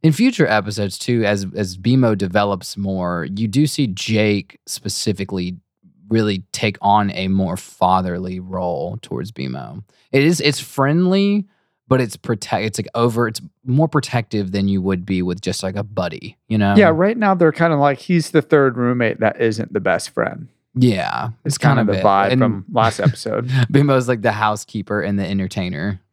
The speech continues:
Speaker 2: Yeah, he does a heck of a job
Speaker 1: "What
Speaker 2: entertaining.
Speaker 1: do you think about the stars in the sky?"
Speaker 2: <laughs> Is, is that, uh, I, I remember
Speaker 1: Conversation
Speaker 2: this. Yes,
Speaker 1: Parade.
Speaker 2: Conversation Parade. Gosh dang it.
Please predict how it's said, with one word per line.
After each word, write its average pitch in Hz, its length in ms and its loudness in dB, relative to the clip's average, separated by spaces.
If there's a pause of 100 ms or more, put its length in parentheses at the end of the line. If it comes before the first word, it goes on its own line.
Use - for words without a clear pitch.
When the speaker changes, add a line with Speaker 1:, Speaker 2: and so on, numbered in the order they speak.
Speaker 2:
Yeah, 120 140 2
he 110 160 0
does 110 220 2
a 110 40 2
heck 104 220 -2
of 110 100 0
a 110 60 2
job 101 340 2
Speaker 1:
"What 101 100 0
Speaker 2:
entertaining. 98 520 -2 (140)
Speaker 1:
do 143 180 2
you 156 480 2
think 165 340 -2 (260)
about 160 300 0 (100)
the 170 120 -4
stars 196 800 0 (200)
in 202 260 2
the 240 80 4
sky?" 156 960 0
Speaker 2:
<laughs> 165 140 4
Is, 156 580 2
is 156 560 2
that, 147 240 4
uh, 127 480 2 (240)
I, 151 320 4 (120)
I 135 100 4
remember 151 240 4
Speaker 1:
Conversation 120 520 2
Speaker 2:
this. 127 80 2
Yes, 123 120 4
Speaker 1:
Parade. 123 120 4
Speaker 2:
Conversation 117 420 0
Parade. 101 340 -2
Gosh 98 280 0
dang 95 180 -2
it. - 180 -6